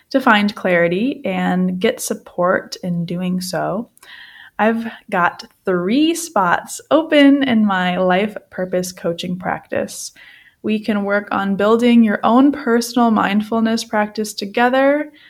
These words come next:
how you can incorporate living intentionally every single day, and how to fall in love with who you are and what your life looks like.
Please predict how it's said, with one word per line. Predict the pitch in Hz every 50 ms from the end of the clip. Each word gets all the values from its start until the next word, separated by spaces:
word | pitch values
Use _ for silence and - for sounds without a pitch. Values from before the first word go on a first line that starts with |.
| _ _
how | - - 226
you | 233 233 220 220
can | - - 220 214 208
incorporate | - 214 214 214 - - 220 220 220 220 220 220 208 202 202 -
living | - 202 196 190 190 190 190 185
intentionally | 185 190 185 180 185 190 190 180 - - 190 185 185 185 185 185 185 185 -
every | - 220 240 277 302 285
single | 294 - 233 214 190 185 185
day, | 180 170 156 156 160 170 190 226 240 - _ - - - - _ _ -
and | 196 190 185 185 190 180
how | 185 226 233 269 311 311
to | 294 - 294
fall | 311 - - 214 214 220 214
in | 202 190 185 180
love | 175 175 185 202 196 185 180 180 185
with | 180 180 - - _ _
who | 214 220 247
you | 269 277 294 285 -
are | - - 175 180 180 185 185 185
and | - 190 180 180 170
what | 185 196 226 - -
your | 311 294 262
life | 208 190 175 165 175 185 180 185 _ _
looks | 165 170 185 180 - - -
like. | - - - - - _ - -